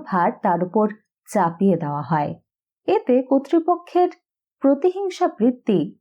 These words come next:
চরিতার্থ হলো বটে, কিন্তু মানুষের সাধারণ বুদ্ধি বলে এ ব্যবস্থায় দুই বিভাগের কোনো বিভাগই পুরোপুরি যোগ্যতার সাথে পরিচালিত হতে পারে না। কথায় বলে, "রাজায় রাজায় যুদ্ধ করে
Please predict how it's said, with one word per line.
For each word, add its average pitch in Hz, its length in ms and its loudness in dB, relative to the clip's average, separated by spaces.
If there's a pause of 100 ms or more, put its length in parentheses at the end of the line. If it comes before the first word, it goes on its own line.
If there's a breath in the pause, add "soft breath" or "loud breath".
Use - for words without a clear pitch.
চরিতার্থ 190 580 0
হলো 226 380 0
বটে, - 460 -6 (320)
কিন্তু 220 460 4 (320)
মানুষের 302 480 2
সাধারণ 254 600 2
বুদ্ধি 196 360 0
বলে 226 440 2 (240)
এ 185 140 2
ব্যবস্থায় 165 680 -2 (460)
দুই 320 220 4
বিভাগের 285 560 0
কোনো 226 280 2
বিভাগই 180 800 -2 (380)
পুরোপুরি 359 440 2
যোগ্যতার 240 460 0
সাথে 285 500 -2 (280)
পরিচালিত 202 500 2
হতে 175 340 -4
পারে 143 280 -4
না। 143 220 -6 (420)
কথায় 180 480 0
বলে, 165 480 0 (280)
"রাজায় 262 400 2
রাজায় 381 300 2
যুদ্ধ 269 280 0
করে 196 460 0